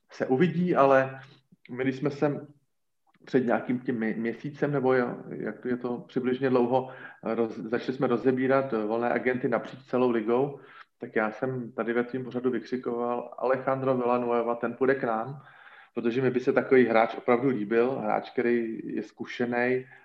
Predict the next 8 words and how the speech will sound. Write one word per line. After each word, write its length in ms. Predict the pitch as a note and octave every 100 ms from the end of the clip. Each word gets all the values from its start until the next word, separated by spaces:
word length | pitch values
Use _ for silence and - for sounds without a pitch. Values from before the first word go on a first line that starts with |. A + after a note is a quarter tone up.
| _ -
a 380 | G#2+ G#2+ G#2+ - - -
netrpí, 800 | - A2+ - - - A2+ A2+ A2+
netrpí 360 | A2+ A2+ B2 A#2+
na 120 | G#2+
zranění 680 | G#2 A#2+ A#2+ A#2+ A#2 B2 B2+
a, 260 | A#2 A2 A2+ - - _
a 340 | A2 G#2+ G#2+ G#2+ G#2+ - - _ _ _ -
vždycky 600 | G#2 G#2 - - A#2